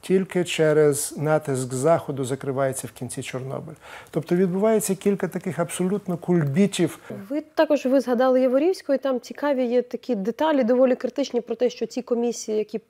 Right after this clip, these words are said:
Speaker 2: починали робити незалежні розслідування після дев'яносто першого року, після падіння Радянського Союзу, насправді так само шукали такий чорно-білу історію. Чи ви бачите те, що дійсно на початку дев'яностих ми не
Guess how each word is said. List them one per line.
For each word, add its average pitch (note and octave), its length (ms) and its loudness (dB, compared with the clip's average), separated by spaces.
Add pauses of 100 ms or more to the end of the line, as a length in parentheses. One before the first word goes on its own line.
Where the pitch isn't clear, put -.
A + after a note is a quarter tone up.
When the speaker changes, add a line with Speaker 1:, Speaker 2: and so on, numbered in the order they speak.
(120)
Speaker 2:
починали G#3+ 540 0
робити G3 320 -4
незалежні G3 520 -2
розслідування F#3 560 -4
після F#3 180 -10
дев'яносто F#3 340 -6
першого D#4+ 380 -2
року, E3 220 -2 (340)
після - 180 -12
падіння G3 380 -2
Радянського F#3+ 480 -4
Союзу, C#4 500 -2 (640)
насправді D4 460 2
так D#4 180 -4
само C#4+ 220 2 (100)
шукали D#4 580 4
такий C#4 420 2 (360)
чорно-білу B3+ 960 12
історію. F3 760 -2
Чи - 100 -6
ви C4 80 4
бачите D#4 340 4
те, C4 180 4
що - 160 -4
дійсно C4+ 280 0
на B3 60 0
початку A#3+ 340 -4
дев'яностих G#3+ 600 -4
ми G#3 180 -4
не G#3 540 -2